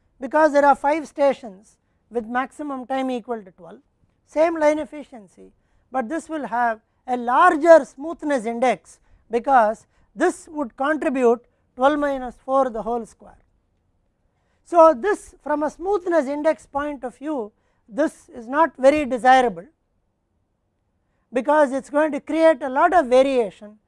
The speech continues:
So, either a lot of inventory or a lot of idleness into the system. Now, we can actually do another thing here, which is this. Now,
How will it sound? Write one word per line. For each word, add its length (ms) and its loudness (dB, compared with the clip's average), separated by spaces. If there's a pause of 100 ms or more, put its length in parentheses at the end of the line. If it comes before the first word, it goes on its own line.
(260)
So, 100 -2
either 440 6
a 40 2
lot 220 0
of 140 -2
inventory 580 -10 (320)
or 380 0
a 60 -10
lot 260 -10
of 180 -12 (220)
idleness 640 -6 (360)
into 320 -12
the 140 -20
system. 340 -20 (1700)
Now, 140 0
we 140 0
can 160 -4
actually 480 0
do 180 0
another 380 4
thing 240 -10
here, 240 -14 (640)
which 180 -6
is 160 -6
this. 340 -10 (1500)
Now, 460 -2